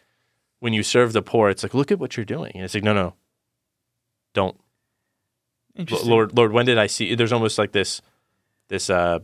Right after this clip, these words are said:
Speaker 1: blindness.
Speaker 2: Right. Well, and, and that's interesting because one of the readings that we had in the lectionary over the past, um, last week, I believe it was, um, our, our Lord said, you know, I,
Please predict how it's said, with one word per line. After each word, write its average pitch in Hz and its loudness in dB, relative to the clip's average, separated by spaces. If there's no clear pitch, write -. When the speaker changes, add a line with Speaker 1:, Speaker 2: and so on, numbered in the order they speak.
Speaker 1:
blindness. 95 -2
Speaker 2:
Right. 170 2
Well, 202 8
and, 185 -4
and 175 2
that's 185 2
interesting 170 -4
because 139 -4
one 170 -4
of 202 -4
the 185 0
readings 151 -4
that 139 -6
we 143 -4
had 135 -2
in - -10
the 135 -8
lectionary 127 -8
over 139 -4
the 135 -4
past, - -6
um, 139 -10
last 160 -2
week, 175 -2
I 226 0
believe 254 -6
it 254 -8
was, 269 -8
um, 143 -2
our, 160 0
our 160 2
Lord 160 0
said, 143 -4
you 151 -14
know, 135 -10
I, 165 -8